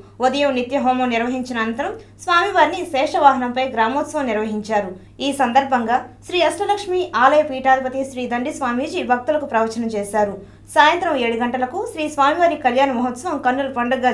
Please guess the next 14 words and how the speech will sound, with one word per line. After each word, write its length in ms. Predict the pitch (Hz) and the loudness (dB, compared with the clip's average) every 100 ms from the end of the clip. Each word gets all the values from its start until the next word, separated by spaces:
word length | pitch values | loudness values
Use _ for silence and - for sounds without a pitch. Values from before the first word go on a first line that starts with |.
| 214 | 0
జరిపారు. 400 | 202 202 208 185 - - - - - | -2 0 -2 -2 -16 -20 -20 -20 6
పరిసర 300 | 294 311 302 294 | 6 6 0 2
ప్రాంతాలకు 460 | 269 269 269 277 254 | 4 4 4 2 0
చెందిన 240 | 247 240 226 | -4 -2 -2
భక్తులు 300 | 226 226 269 330 233 | -2 -2 -2 2 0
అధిక 180 | 247 294 | 2 -2
సంఖ్యలో 300 | 285 247 240 233 | -2 -4 -6 -4
తరలివచ్చి 460 | 214 226 247 302 254 247 | -4 -2 -2 -4 -4 -6
ఉత్సవాలను 360 | - 302 262 226 | 0 2 2 0
తిలకించి 420 | 220 220 247 311 - - - - 349 | -6 -2 -4 -4 -10 -12 -20 -6 2
ప్రత్యేక 340 | 349 403 330 - | 2 2 -4 -4
పూజలు 300 | 240 262 220 | -2 -2 0
జరిపారు. 400 | 208 196 214 202 185 - - - | -2 -2 -2 -2 -4 -14 -20 -6
శుక్రవారం 520 | 381 381 427 381 359 | -6 2 6 6 6